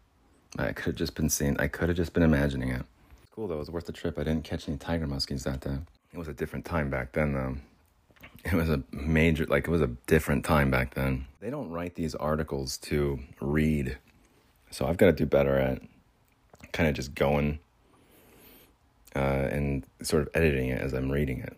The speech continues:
which is not, it's kinda like translation, I, I would imagine. Okay, let's go with, um, what do you guys wanna, uh, burn boss, arrest in flames, Western land use, what, I don't know what that means. I don't know what that means.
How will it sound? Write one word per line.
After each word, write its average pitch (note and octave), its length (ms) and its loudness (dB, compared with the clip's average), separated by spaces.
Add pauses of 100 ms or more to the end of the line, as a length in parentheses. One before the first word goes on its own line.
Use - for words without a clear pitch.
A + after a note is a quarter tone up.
which - 200 -8
is - 120 -14
not, C2+ 280 -2 (160)
it's - 80 -20
kinda - 180 -4
like - 120 -10
translation, C#2+ 640 -2
I, - 280 -6
I - 20 -4
would C#2+ 120 -2
imagine. C#2+ 480 -2 (2000)
Okay, F#2+ 400 4 (600)
let's G#2 260 4
go F#2+ 240 10
with, F2 380 6
um, E2 500 6 (200)
what G2 100 2
do F#2 40 4
you F2 60 6
guys E2 160 4
wanna, D2+ 240 2 (680)
uh, D#2+ 180 0
burn F2+ 420 4
boss, F2+ 540 4
arrest E2 320 2
in D#2 120 2
flames, E2+ 640 2
Western E2 420 0
land D#2 300 4
use, D#2 200 0 (140)
what, D#2 140 -4 (120)
I - 60 -8
don't D#2+ 140 -4
know B1 80 -6
what B1 100 -12
that - 220 -10
means. B1 320 -8 (440)
I - 40 -10
don't C2 100 -6
know B1 80 -6
what G#1+ 100 -12
that - 200 -10
means. B1+ 240 -8